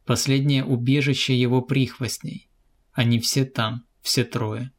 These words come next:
И скоро они умрут. У них попросту нет шансов. Аркадий жестом приказал одному из бойцов взрывать дверь.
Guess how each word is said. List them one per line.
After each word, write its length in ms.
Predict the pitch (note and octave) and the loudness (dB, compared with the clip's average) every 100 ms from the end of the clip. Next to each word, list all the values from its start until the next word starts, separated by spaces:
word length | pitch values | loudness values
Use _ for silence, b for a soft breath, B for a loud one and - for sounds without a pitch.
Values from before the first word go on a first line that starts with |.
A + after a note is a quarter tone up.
| b b b | b b b
И 100 | - | -2
скоро 440 | F#3+ - D#3 D3+ - | -2 0 0 0 2
они 240 | C3 C3+ | 4 4
умрут. 560 | C#3 C3+ A#2 G#2 - _ _ _ _ _ _ | 4 4 2 -4 -10 _ _ _ _ _ _
У 40 | B2+ | 2
них 220 | A#2+ - | 2 0
попросту 480 | C3+ - A#2 - A#2+ | -2 -2 -4 -2 0
нет 320 | A#2 A2 - | 2 2 0
шансов. 560 | - A2 G2+ - - _ _ _ _ _ _ _ | -2 -2 -6 -10 -14 _ _ _ _ _ _ _
Аркадий 520 | - A#2 A#2 D3 C#3+ | 0 0 2 2 4
жестом 460 | C3 C#3 D3 C#3+ B2+ | 2 2 0 0 2
приказал 540 | C3 B2+ B2+ B2 C#3 | 2 0 0 2 2
одному 420 | C3 B2 B2 C3 C3 | 4 2 4 4 4
из 140 | A#2+ | 2
бойцов 520 | A#2+ A#2 A2+ C#3+ B2+ | 2 0 0 0 0
взрывать 580 | A#2+ A#2 A#2+ A#2 A2+ A2 | 0 2 2 2 2 0
дверь. 380 | A2 G#2 G#2 | -2 -4 -6